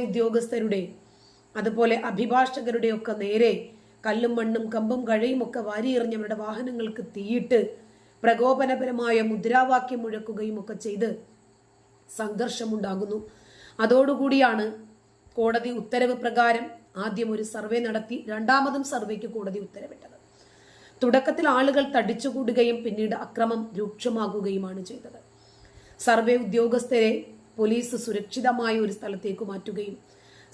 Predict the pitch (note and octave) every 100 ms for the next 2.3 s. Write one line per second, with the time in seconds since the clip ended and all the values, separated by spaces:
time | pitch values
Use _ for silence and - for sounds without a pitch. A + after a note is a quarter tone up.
0 | - G#3+ A3 A#3 - A#3 A3 G#3 - C4
1 | B3 A3+ A3+ A3+ A3 B3 - - _ -
2 | G3+ A3 G#3+